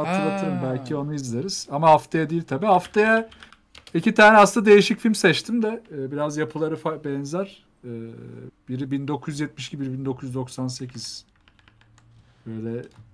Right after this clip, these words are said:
Speaker 1: e, ismi Sloyd, bin dokuz yüz yetmiş iki olanın, Michael Caine'in filmi.
Speaker 2: Hmm.
Speaker 1: Diğeri de Interview, doksan sekiz. Bunda da Hugo Weaving oynuyor.
Speaker 2: Okey.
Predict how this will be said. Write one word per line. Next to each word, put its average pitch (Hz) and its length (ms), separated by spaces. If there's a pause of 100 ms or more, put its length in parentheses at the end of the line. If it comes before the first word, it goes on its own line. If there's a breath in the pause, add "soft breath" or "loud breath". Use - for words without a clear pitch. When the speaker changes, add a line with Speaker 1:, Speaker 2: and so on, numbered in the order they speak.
(140)
Speaker 1:
e, 127 40 (220)
ismi 131 320
Sloyd, 156 400 (180)
bin 123 140
dokuz 127 160
yüz 127 100
yetmiş 127 360
iki - 120
olanın, 120 400
Michael 117 400
Caine'in 123 320
filmi. 120 380 (220)
Speaker 2:
Hmm. 175 100 (600)
Speaker 1:
Diğeri 135 220
de 160 60
Interview, 151 680
doksan 147 340
sekiz. 156 360
Bunda 160 140
da 160 60
Hugo 156 260
Weaving 143 380
oynuyor. 101 300 (960)
Speaker 2:
Okey. 170 220